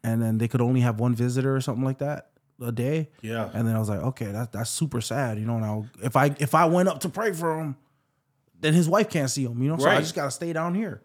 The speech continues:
Speaker 2: Th-, th-, that was the hard part. 'Cause
Speaker 1: Yeah.
Speaker 2: when my mom was in the hospital, only one person can see her a day.
Speaker 1: That's crazy,
Speaker 2: And
Speaker 1: man.
Speaker 2: we, we didn't see her that whole week, and then she passed away.
Speaker 1: Yep.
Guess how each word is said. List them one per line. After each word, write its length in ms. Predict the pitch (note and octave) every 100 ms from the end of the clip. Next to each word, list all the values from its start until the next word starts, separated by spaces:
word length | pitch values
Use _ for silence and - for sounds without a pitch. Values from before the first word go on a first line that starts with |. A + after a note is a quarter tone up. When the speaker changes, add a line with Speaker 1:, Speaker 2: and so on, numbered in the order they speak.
| -
Speaker 2:
Th-, 180 | C#3+ A#2+
th-, 140 | -
that 200 | B2+ D3
was 120 | F#3+ E3+
the 100 | C3+
hard 360 | A#2+ F#3 G3+
part. 260 | - B2 G#2
'Cause 80 | E3+
Speaker 1:
Yeah. 320 | G3 G#3+ C3+
Speaker 2:
when 320 | F#2 B2 C#3
my 120 | C#3+ C#3+
mom 300 | C3+ D#3 F3
was 140 | E3
in 80 | F3
the 80 | D3
hospital, 680 | C3+ E3 - F#3 F#3+ F#3 - _ _ _ _ _ _ _ -
only 220 | C#3+ F3+
one 260 | D3+ D3+ E3
person 360 | F3 E3+ D3+
can 140 | C#3 A#2
see 260 | - D3
her 140 | C#3+ A2
a 60 |
day. 460 | G2+ A2+ B2 F#2+ F2+
Speaker 1:
That's 220 | F2 C#3+ -
crazy, 480 | - G#3 G#3 A2+
Speaker 2:
And 140 | G2+ A#2+
Speaker 1:
man. 60 |
Speaker 2:
we, 160 | B2+ D3
we 180 | C3 D3+
didn't 180 | E3 C#3+
see 200 | - D#3+
her 120 | D#3
that 160 | C3+ -
whole 440 | - D3 D3 C3+
week, 500 | C3 C#3+ C#3 - _ -
and 100 | A#2
then 80 | A2+
she 200 | A2+ B2
passed 400 | A2+ A#2+ A#2 -
away. 420 | G#2+ A2+ A2 - _
Speaker 1:
Yep. 240 | A2 A#2